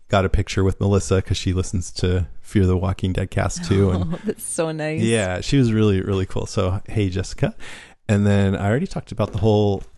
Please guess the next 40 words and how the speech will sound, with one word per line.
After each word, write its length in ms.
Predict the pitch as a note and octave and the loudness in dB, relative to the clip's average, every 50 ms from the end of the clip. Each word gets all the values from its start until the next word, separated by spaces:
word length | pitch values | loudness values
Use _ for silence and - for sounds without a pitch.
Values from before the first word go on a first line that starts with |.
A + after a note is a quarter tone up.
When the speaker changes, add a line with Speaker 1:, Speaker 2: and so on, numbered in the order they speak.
| - - - | -16 -12 -6
Speaker 1:
John 240 | - A#2+ A2+ A#2 | -4 -2 -2 -2
Carroll 360 | A2 - B2+ B2 A#2+ A#2 A2+ A2+ | -2 -2 -2 0 0 0 0 0
Lynch 680 | A2+ A#2+ B2 - - - - - - - - - - - - - | 0 0 -2 -2 -4 -6 -6 -4 -6 -8 -8 -10 -12 -14 -8 -4
thing. 260 | - C#3 C3+ C3+ B2 - | 0 0 2 2 2 4
Oh, 260 | C3+ B2+ A#2+ A#2+ A2+ A#2+ | 6 6 6 6 4 4
um, 220 | A#2 A#2 A#2 A2 F#2 - - A2 | 2 2 2 0 0 -4 -4 -2
yeah. 260 | G2+ F#2+ F#2 F#2+ F#2+ - - - - - - - - - - - | -2 -2 -2 -2 -4 -6 -10 -12 -14 -16 -16 -20 -20 -20 -12 -8
I, 160 | A2 A#2 A2+ - - - | -8 -8 -8 -8 -10 -6
I 120 | G#2+ A2 A#2 | -4 -4 -4
was 280 | - A2 A#2 A#2+ - | -2 -2 -2 -2 -2
gonna 200 | - D3 C3+ B2+ A2+ | -2 0 0 0 0
talk 220 | - C3 - - A2+ | 0 -2 -2 -2 0
about 260 | G#2+ A2 G#2 - - | 0 2 0 0 0
the 60 | - | -2
panels 460 | - A2+ A2 A2 G#2+ G2 F#2+ - - | 0 2 2 2 2 0 0 -2 -2
here, 160 | - G2+ F#2+ | -2 -2 0
but 160 | F2 F#2+ F#2+ G2 | 0 0 0 0
I 100 | F#2+ G2 | 2 2
already 240 | G2+ G2+ G2 G2 F#2+ | 2 2 2 0 -2
talked 280 | - - G2+ F#2+ - - | -2 -2 -4 -4 -4 -4
about 240 | F2+ F#2+ F2+ F2 - | -2 -2 -2 -2 0
that. 320 | A#2+ A#2 A#2 A#2+ - - - | 2 2 2 2 0 -2 -2
And, 400 | A#2 A2+ A#2 A2+ A2 A2 G#2+ - - - - - - _ _ _ _ _ _ _ - - | 2 2 4 4 4 2 0 -2 -8 -16 -18 -20 -20 _ _ _ _ _ _ _ -6 -4
um, 400 | G2 F2+ F2+ F2 F2 F2+ - - - - - - - _ _ - | -4 -2 -2 -4 -4 -6 -6 -8 -8 -12 -16 -18 -20 _ _ -2
when, 280 | A2 A#2+ A#2+ A#2+ A#2 - - | 2 2 2 2 2 -2 0
oh, 120 | A#2 A#2+ | 2 2
one 200 | A2+ G#2+ A#2+ B2+ A#2 | 4 4 4 2 2
thing 120 | C#3+ B2+ | 2 2
I 40 | A2 | 2
didn't 180 | G#2 G#2+ G#2 G2+ | 0 0 -2 -2
mention 300 | G2+ G2+ - - G2 G2 | -4 -4 -4 -4 -6 -2
with 220 | G2 F#2+ F#2 - - - - - - - - | -2 -2 -2 -4 -8 -14 -18 -18 -20 -12 -4
Jeffrey 320 | - A2+ G#2+ - - A#2 G2+ | 0 0 0 2 0 -2 0
DeMunn 380 | G#2+ G#2 G2+ G2+ G2+ G2+ G2+ | 0 0 0 0 0 0 0
and 120 | G2 F#2+ F#2+ | -2 -2 -2
Laurie 240 | F#2+ F#2+ F#2+ F#2 | 0 0 0 -2
Holden, 640 | F#2 - - G2+ G2+ G2 F#2+ G#2 G2+ G#2 G#2+ - - - - - - - _ _ - _ _ _ _ - - - - | -2 -4 -2 -2 -2 -2 -2 -2 -2 -2 -4 -4 -6 -8 -10 -12 -16 -18 _ _ -20 _ _ _ _ -20 -14 -4 0
I 80 | B2+ B2+ | 0 2
told 480 | - - C#3 C#3+ C#3 A#2+ A2+ - - - | 4 4 6 6 6 4 2 -6 -10 -12
Laurie 680 | G#2 G#2+ G#2+ A2+ A2 A2+ A2 A2 G#2+ G2+ G2+ G#2+ - | -6 2 4 6 6 6 6 4 2 0 -2 -4 -6